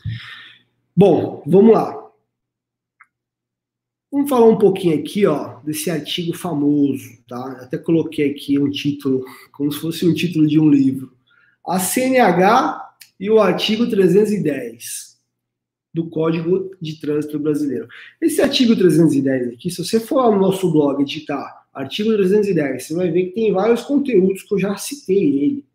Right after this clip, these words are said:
tá? Ele é a base pra muita das nossas conscientizações, tá? Como gestor de frota. Então,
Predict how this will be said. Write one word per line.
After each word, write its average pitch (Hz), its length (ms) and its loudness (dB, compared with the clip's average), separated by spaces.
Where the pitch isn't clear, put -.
tá? 135 240 -16
Ele 143 220 0
é 175 80 4
a 214 100 4
base 190 560 2
pra 196 160 -6
muita 254 1120 -2
das 226 240 -2
nossas 220 360 -6
conscientizações, 202 1400 -6
tá? 135 140 -10
Como 143 260 -4
gestor 143 300 -4
de 147 80 -6
frota. 127 480 -16
Então, 214 720 0